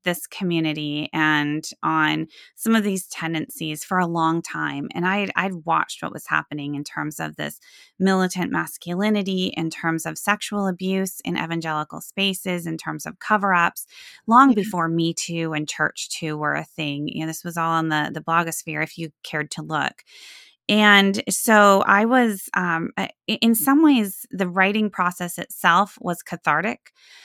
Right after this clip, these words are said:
Speaker 1: to, to put this all into words, um, <laughs> and, and to, um,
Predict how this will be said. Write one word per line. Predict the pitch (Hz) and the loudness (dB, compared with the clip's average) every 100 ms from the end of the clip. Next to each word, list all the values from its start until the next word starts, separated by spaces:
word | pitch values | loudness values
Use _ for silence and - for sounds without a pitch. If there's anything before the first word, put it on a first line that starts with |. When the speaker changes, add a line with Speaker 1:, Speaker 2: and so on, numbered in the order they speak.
| - _ | -20 _
Speaker 1:
to, | - 202 175 165 156 160 170 180 - | -8 -2 0 2 2 -2 -4 -8 -8
to | 196 | -6
put | - 214 - | 0 0 0
this | 190 185 | -4 2
all | 165 160 | 4 4
into | 160 165 165 | 2 -4 -6
words, | 151 151 208 247 170 165 170 | -2 0 0 -2 -8 -8 -6
um, | 165 160 160 - | -4 -4 -4 -4
<laughs> | |
and, | 214 220 202 208 - - - - 202 - | -4 2 2 2 -2 -12 -20 -18 -16 -2
and | 196 185 185 185 - - | 2 4 2 0 -2 -6
to, | - 202 185 170 165 165 165 - | -6 -2 0 2 2 0 -2 -4
um, | 170 160 156 165 180 | -6 -6 -6 -8 -12